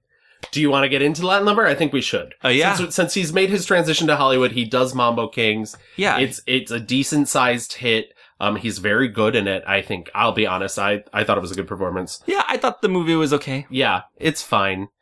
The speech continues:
Speaker 1: I
Speaker 2: Yeah.
Speaker 1: thought the I Love Lucy stuff was my favorite bit.
Speaker 2: Yeah,
Speaker 1: I'll be honest.
Speaker 2: that's cute.
Speaker 1: Um, Desi Arnaz Junior played Desi Arnaz.
Speaker 2: Ah!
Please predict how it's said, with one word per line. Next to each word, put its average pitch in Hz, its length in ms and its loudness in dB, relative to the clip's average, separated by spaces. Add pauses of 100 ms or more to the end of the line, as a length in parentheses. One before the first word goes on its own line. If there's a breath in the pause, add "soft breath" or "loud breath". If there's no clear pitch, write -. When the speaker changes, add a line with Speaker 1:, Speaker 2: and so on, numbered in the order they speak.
(180 soft breath)
Speaker 1:
I - 60 -4
Speaker 2:
Yeah. 139 60 0
Speaker 1:
thought 156 200 0
the 139 60 0
I 127 100 2
Love 117 160 2
Lucy 101 280 -2
stuff 92 220 -4
was 92 140 -8
my 90 100 -4
favorite 92 320 -6
bit. 78 220 -4 (100)
Speaker 2:
Yeah, 190 220 2
Speaker 1:
I'll 196 60 -2
be 202 100 -4
honest. 185 240 -6
Speaker 2:
that's - 80 -10
cute. 151 200 -4 (200 loud breath)
Speaker 1:
Um, 104 480 2
Desi 135 280 0
Arnaz 135 240 2
Junior 139 280 0
played 101 240 -4
Desi 104 240 0
Arnaz. 101 380 -4 (100)
Speaker 2:
Ah! 480 240 2